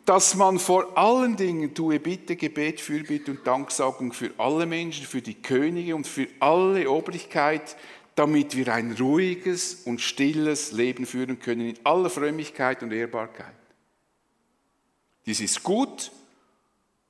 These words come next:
und wohlgefällig vor Gott, unserem Retter.“ Ganz eindeutig,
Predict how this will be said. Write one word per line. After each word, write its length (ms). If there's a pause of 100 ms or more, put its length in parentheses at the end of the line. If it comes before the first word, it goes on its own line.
(100)
und 140
wohlgefällig 720
vor 140
Gott, 640
unserem 380
Retter.“ 400 (1600)
Ganz 240
eindeutig, 640